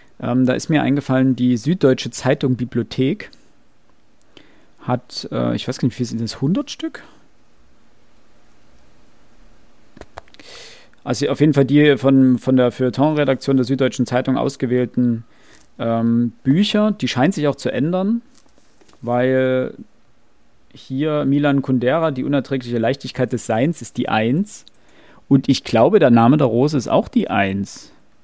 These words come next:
Ne, die zwei? Ha, dann ist es die zwei. Okay. Dann scheint sich das nicht zu ändern, äh, sondern die scheinen einfach weiterzuzählen. Ich habe Quatsch erzählt. Aber das ist genau sowas, ähm, als quasi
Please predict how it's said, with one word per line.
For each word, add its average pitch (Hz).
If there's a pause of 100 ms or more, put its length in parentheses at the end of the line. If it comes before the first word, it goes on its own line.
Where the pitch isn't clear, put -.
(120)
Ne, 156
die 135
zwei? 208 (640)
Ha, 214
dann 156
ist -
es -
die -
zwei. - (120)
Okay. 120 (480)
Dann 156
scheint 156
sich -
das 127
nicht 170
zu 180
ändern, 165 (440)
äh, 135
sondern 135
die 120
scheinen 123
einfach 113
weiterzuzählen. 110
Ich 104
habe -
Quatsch -
erzählt. - (600)
Aber 127
das 143
ist -
genau 123
sowas, 127
ähm, 113 (160)
als -
quasi 131